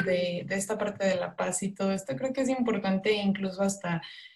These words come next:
eh, conciliar con esa energía, ¿no? O sea, el hecho de que no puedes estar toda la vida peleando, vaya, yéndonos como a esta cuestión donde de, de repente es, sí es de género, no puedes estar toda la vida peleada con, con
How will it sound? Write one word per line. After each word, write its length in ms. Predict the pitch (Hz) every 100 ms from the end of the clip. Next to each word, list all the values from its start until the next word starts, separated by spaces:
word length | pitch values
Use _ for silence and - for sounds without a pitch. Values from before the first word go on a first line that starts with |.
| _
eh, 640 | - 214 208 196 185 185 185
conciliar 520 | 202 196 202 196 196
con 140 | 202 202
esa 160 | 196
energía, 440 | 214 175 - 185 175
¿no? 280 | 175 262
O 80 | 240
sea, 240 | 214 214 208
el 100 | 220
hecho 200 | 214 254
de 80 |
que 80 | 247
no 140 | 247 247
puedes 200 | 247 240
estar 320 | - 196 -
toda 200 | 208 202
la 180 | 196 180
vida 300 | 185 190 -
peleando, 260 | 196 190 190
vaya, 340 | 214 196 190
yéndonos 400 | 226 233 240 226
como 180 | - 185
a 60 | 190
esta 240 | 202 214
cuestión 320 | 180 175 202
donde 440 | 202 202 185 175 175
de, 180 | 175 175
de 80 |
repente 580 | 170 175 180 185 202 190
es, 160 | 190 -
sí 260 | - 214 214
es 100 | 208
de 140 | 208
género, 440 | 196 190 208 339 - - - -
no 180 | 226 233
puedes 280 | 240 240 214
estar 360 | - 196 196
toda 260 | 214 208 208
la 160 | 202
vida 280 | 185 190 190
peleada 500 | 180 180 180 180 185
con, 260 | 185 175 170 -
con 460 | - 170 170 165 165